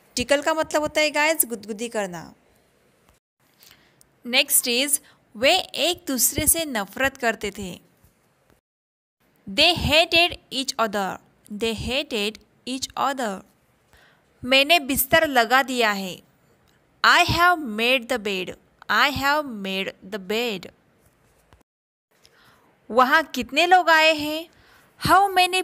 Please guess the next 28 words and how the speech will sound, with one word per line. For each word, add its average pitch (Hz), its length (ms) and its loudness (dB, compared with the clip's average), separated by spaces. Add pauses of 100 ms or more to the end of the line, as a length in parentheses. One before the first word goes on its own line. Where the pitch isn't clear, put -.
(120)
people 339 520 2
have 277 440 -2 (160)
come 262 260 -2
there? 202 340 -4 (720)
How 339 240 6
many 233 260 -4 (140)
people 277 480 -4 (240)
have 226 160 -2 (200)
come 220 300 -6
there? 254 360 -6 (1600)
Next 285 360 0
one 233 240 2
is, - 140 -10 (380)
तुम्हारी 262 380 2
मनमानी 330 520 2
नहीं 269 300 -2
चलेगी। 220 580 -4 (720)
Your 330 180 6
own 320 520 2
ways 330 380 4
won't 254 440 -2
be 277 260 -2
acceptable। 202 680 -2 (520)
Your 254 220 -2
own 233 580 -4
ways 202 480 -4
won't 190 540 -10
be 214 280 -8